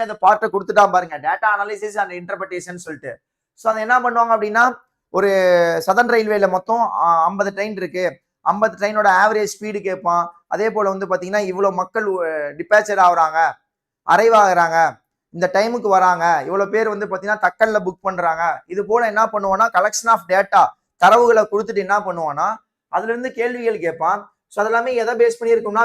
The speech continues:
வென் டயக்ராம் பேஸ் பண்ணியிருக்கோம், சார்ட்ஸ், கிராஃப், டேபிள், பை சார்ட், ஸ்கேட்டர் பிளாட், இது மாதிரி, ஆ, பேஸ் பண்ணி இருக்கும். அடுத்து லாஜிக்கல் கேப்பபிலிட்டி, லாஜிக்கல்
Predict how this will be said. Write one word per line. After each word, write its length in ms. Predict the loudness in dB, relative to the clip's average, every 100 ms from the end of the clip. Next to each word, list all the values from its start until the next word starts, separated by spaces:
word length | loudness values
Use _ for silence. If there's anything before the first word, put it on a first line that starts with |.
| -2
வென் 160 | -2
டயக்ராம் 340 | 2 4 2 -2
பேஸ் 120 | -8 -8
பண்ணியிருக்கோம், 420 | -10 -8 -8 -8 0
சார்ட்ஸ், 400 | 2 2 -2 -6 -4 -2
கிராஃப், 400 | 2 0 0 -8 -8 -4 -2
டேபிள், 340 | -2 -4 -2 -2 -2 -6 _ -2
பை 80 | -2 0
சார்ட், 340 | 0 0 -4 -8 -10 _ _
ஸ்கேட்டர் 400 | 0 2 2 -2
பிளாட், 240 | 0 0 -2
இது 80 | -8 -4
மாதிரி, 200 | -4 -4 -14 _ _ -8
ஆ, 40 | -6 -6 -10 -12 -4
பேஸ் 200 | -2 -2
பண்ணி 140 | -6 -4
இருக்கும். 280 | -6 -6 -10 -10 -10
அடுத்து 200 | -8 -2 2
லாஜிக்கல் 380 | 2 0 -6 -2
கேப்பபிலிட்டி, 500 | -2 -4 -8 -8 -10 -14 _ _ _ _ _ _ 0 2
லாஜிக்கல் 380 | 4 2 -2